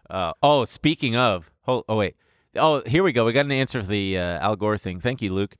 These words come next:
The options that Gore used were obtained from his service as an Apple director. He has served on the company's board since two thousand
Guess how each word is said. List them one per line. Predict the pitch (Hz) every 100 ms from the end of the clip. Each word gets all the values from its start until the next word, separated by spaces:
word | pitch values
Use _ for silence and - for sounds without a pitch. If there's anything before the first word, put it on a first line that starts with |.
| _ _ _ -
The | 131
options | 123 208 - 208 185
that | 139 104
Gore | 131 147
used | 147 120 113 113 110 -
were | 104 101
obtained | 87 - 127 151 147
from | 123 107
his | 104
service | - - 156 95 73 - -
as | 101
an | 104 -
Apple | 139 - 90
director. | 80 65 62 - 65 - - -
He | 113 107
has | 101
served | - 170 165
on | 151
the | 135
company's | - 113 113 104
board | 85 95 95 85
since | - 82 -
two | 131
thousand | 131 123 113 95